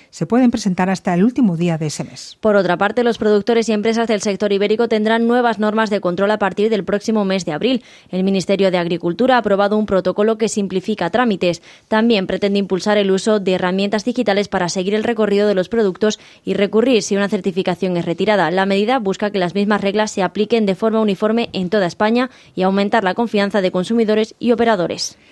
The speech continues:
Speaker 1: Y ni un mes ha durado el Plan General Piscícola de Extremadura. La Junta retira de información pública el documento publicado el diez de julio tras las críticas de pescadores y empresas del sector.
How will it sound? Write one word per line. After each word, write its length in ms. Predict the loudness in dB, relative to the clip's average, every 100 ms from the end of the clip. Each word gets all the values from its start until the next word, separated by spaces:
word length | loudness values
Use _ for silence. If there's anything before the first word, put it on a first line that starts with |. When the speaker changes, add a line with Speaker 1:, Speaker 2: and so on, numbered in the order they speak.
| _ _ _
Speaker 1:
Y 200 | 4 6
ni 120 | 6
un 120 | 6 4
mes 200 | 2 2
ha 60 |
durado 240 | 2 2 2
el 80 |
Plan 180 | 0 -2
General 280 | 0 0 0
Piscícola 440 | -2 -4 -4 -2
de 100 | -2
Extremadura. 480 | -4 -4 -2 0 0
La 100 | -2
Junta 260 | -2 0 0
retira 340 | 0 0 0
de 60 | -2
información 460 | -2 -2 0 0
pública 300 | 2 0 0
el 100 | 0
documento 480 | 0 0 0 0 -2
publicado 420 | -4 -4 -2 0
el 60 | 2
diez 120 | 0
de 60 | 0
julio 320 | 2 2 2
tras 240 | 0 -4
las 180 | -4 -4
críticas 400 | 0 0 0 -2
de 120 | -2
pescadores 500 | -4 -4 -2 0 0
y 60 | 0
empresas 340 | -2 0 -2
del 140 | -2 -6
sector. 400 | -8 -2 0